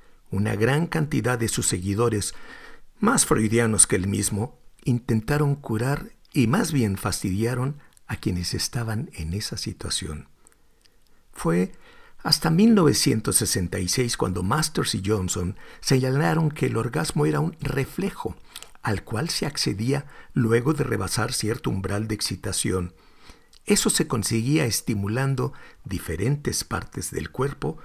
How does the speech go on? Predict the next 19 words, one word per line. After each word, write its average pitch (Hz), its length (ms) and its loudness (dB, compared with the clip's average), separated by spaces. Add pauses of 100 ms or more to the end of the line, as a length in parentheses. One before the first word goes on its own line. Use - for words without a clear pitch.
(220)
pero 170 200 4
en 165 80 4
especial 135 640 0 (600)
el 85 200 -4
clítoris. - 920 -10 (340)
Si - 260 4
bien 135 460 2 (460)
una 156 340 4
de 101 160 -2
cuatro 110 380 -2
féminas 92 640 0
alcanza 101 480 -2
el 90 160 -2
acmé 104 380 -2
sexual - 640 -2
solo 101 440 4
con 85 180 -4
el 85 180 -6
coito, 131 540 -2